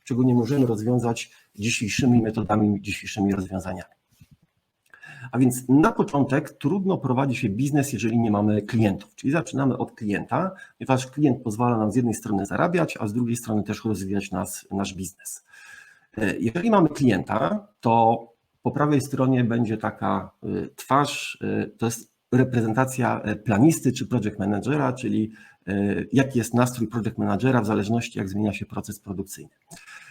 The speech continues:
Czyli żeby wykonać te zlecenia, e, naszego, e, klienta, to należy wykonać jakiś szereg czynności,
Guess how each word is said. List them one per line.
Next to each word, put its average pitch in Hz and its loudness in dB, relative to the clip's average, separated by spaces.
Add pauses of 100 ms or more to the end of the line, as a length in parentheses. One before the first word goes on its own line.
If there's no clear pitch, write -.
(140)
Czyli 117 2
żeby 156 6
wykonać 156 2
te 135 2
zlecenia, 110 4
e, 101 0
naszego, 107 0
e, 107 -2
klienta, 110 -2 (480)
to 120 4 (520)
należy 147 4
wykonać 147 0
jakiś 120 -4
szereg 123 -2
czynności, - -2